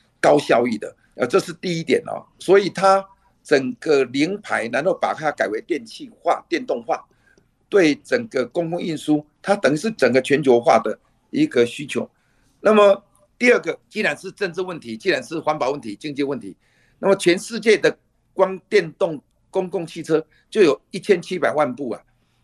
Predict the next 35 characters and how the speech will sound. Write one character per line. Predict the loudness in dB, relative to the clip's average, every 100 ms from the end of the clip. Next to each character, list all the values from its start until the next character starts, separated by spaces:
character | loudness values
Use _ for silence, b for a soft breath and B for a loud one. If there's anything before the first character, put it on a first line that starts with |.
| _ -6
一 | 2
千 | 2
七 | 2 2
百 | 2
万 | 2 0
部， | -4 -10
它 | -6 -6
每 | -4 -6
年 | -6 -6
的 | -6
新 | -8 -10
车 | -8 -8
需 | -8
求 | -8 -8 -8 _ _ _
大 | -2
概 | 0
在 | 2 0 _
五 | -8 0
六 | 2 2
十 | 2
万 | 0 0
部， | -4 -10 _ -20 _ _ _
那 | -2 -2 _ _
而 | 4
且 | 4
还 | 2
在 | 0 -4
持 | -6 -14
续 | -10 -6
增 | -4 -4
长， | -4
因 | -2
为 | -2
这 | -2
个 | -4